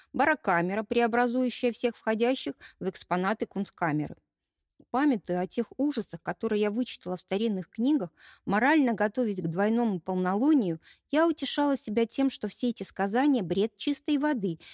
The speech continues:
не имеющий никакого отношения к реальности. Но проверить, так ли это на самом деле и какой из двух вариантов верный, мне все равно предстояло на собственной шкуре.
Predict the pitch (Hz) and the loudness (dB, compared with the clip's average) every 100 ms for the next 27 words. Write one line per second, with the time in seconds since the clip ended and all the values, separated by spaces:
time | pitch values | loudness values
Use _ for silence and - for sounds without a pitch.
0 | - - 196 196 202 202 - 180 269 359 | -10 -2 0 2 2 -2 -2 0 0 0
1 | 311 285 190 170 - 170 185 185 185 175 | 0 0 2 0 -2 -6 -4 -4 -4 -2
2 | 170 165 160 - - _ _ - - 214 | 0 0 -4 -8 -18 _ _ -12 -2 0
3 | 180 190 180 233 311 285 _ 190 233 - | 2 0 2 0 0 -2 _ -2 0 -2
4 | 262 254 240 233 - 226 214 214 208 214 | -2 -2 -2 -4 -2 -2 0 -2 0 -2
5 | 202 202 - 202 269 262 196 202 214 170 | -2 -4 -2 -2 0 -2 -2 -4 -6 -4
6 | 180 175 165 156 175 208 277 262 247 - | -2 0 -2 -6 -6 -4 0 -2 -2 -8
7 | - - 208 269 285 - 175 180 170 - | -20 -6 0 2 0 -2 0 0 0 -4
8 | - - 160 180 233 233 151 - 151 - | -12 -6 -4 0 0 0 -4 -6 -10 -10
9 | 156 160 160 - - 156 | -4 -4 -4 -8 -14 -16